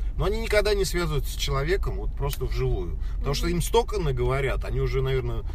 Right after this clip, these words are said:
Speaker 1: раньше связывались, наверное, поэтому
Speaker 2: Они
Speaker 1: уже щас
Speaker 2: уже,
Speaker 1: привыкли.
Speaker 2: да.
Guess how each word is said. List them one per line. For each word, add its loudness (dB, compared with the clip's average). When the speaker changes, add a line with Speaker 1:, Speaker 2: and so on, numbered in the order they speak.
Speaker 1:
раньше 0
связывались, 0
наверное, -2
поэтому -2
Speaker 2:
Они 0
Speaker 1:
уже -2
щас 0
Speaker 2:
уже, 0
Speaker 1:
привыкли. 0
Speaker 2:
да. 0